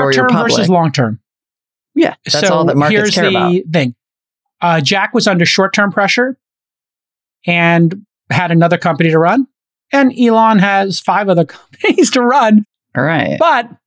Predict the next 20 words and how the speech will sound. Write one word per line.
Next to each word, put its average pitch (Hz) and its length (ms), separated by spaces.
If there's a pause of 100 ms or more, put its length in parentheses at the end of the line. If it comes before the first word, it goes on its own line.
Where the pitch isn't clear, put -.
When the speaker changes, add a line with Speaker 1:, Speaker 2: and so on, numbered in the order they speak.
(240)
Speaker 1:
So 131 300
it's 139 140
a, 147 340
it's 139 80
Speaker 2:
he 196 80
has 190 80 (100)
Speaker 1:
Jack's 175 80
Speaker 2:
no 208 100
Speaker 1:
problem. 123 260
Speaker 2:
economic 165 280
pressure 156 320
here. 123 220 (340)
He 214 120
can 214 120
take 214 160
a 180 60
ten-year 180 520
view 139 220
of 113 140
this. - 300